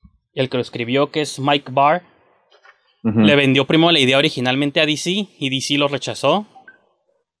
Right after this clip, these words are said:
Speaker 1: porque decían que estaba como muy absurdo para lo que ellos estaban haciendo. Luego fue con Marvel y que Marvel les dijo que simón, que ellos lo iban a publicar. Y como que regresó
Speaker 2: Ajá.
Speaker 1: con D C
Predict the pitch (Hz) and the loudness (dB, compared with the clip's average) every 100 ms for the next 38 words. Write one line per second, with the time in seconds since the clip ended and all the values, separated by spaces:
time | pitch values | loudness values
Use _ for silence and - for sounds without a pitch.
0 | _ _ 127 - 117 123 135 147 147 127 | _ _ -10 -8 -6 -4 -2 0 2 2
1 | 120 135 131 139 135 131 123 - 107 107 | 2 2 0 -2 -2 -4 -6 -14 -16 -16
2 | - 113 120 127 123 113 123 123 151 _ | -12 -12 -6 -2 -2 -4 -8 -8 -10 _
3 | _ _ _ _ 135 143 165 147 156 156 | _ _ _ _ -2 0 0 0 2 2
4 | 165 170 190 208 _ _ _ _ _ _ | 2 2 0 -2 _ _ _ _ _ _
5 | - 127 127 127 131 147 143 120 123 160 | -12 -4 0 2 2 2 2 2 0 0
6 | 147 131 - - - 123 123 147 - 131 | -4 -4 -6 -8 -6 -2 0 0 0 0
7 | 135 143 127 139 131 123 110 117 147 165 | 0 0 0 0 -2 -8 -6 -2 -2 -2
8 | _ _ _ _ _ _ _ _ - 139 | _ _ _ _ _ _ _ _ -6 0
9 | 143 139 131 131 123 143 110 113 110 165 | 0 2 0 0 0 0 4 6 6 2
10 | - 180 220 | 0 0 0